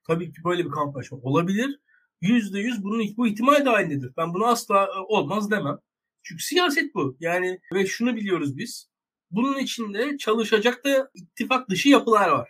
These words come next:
Yani ittifak dışı yapılar var derken mesela Ümit Özdağ kendisi aday olmak istiyor.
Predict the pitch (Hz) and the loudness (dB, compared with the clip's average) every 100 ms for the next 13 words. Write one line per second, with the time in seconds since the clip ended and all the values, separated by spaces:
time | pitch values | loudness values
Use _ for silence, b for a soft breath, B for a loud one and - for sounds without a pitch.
0 | - 147 143 - 185 196 180 - 202 175 | -12 -14 -14 -12 -4 -4 -4 -4 -4 0
1 | 185 185 190 208 269 - 185 285 - _ | 0 0 0 0 0 2 0 -2 -10 _
2 | _ _ 254 226 165 185 285 - _ 240 | _ _ -2 0 0 0 -2 -6 _ -2
3 | 240 240 208 - 120 - - 214 214 208 | 2 4 4 0 -6 -8 -6 -4 -4 -2
4 | - 196 170 147 220 240 - 285 202 139 | 2 2 2 -2 -4 -6 -2 2 2 2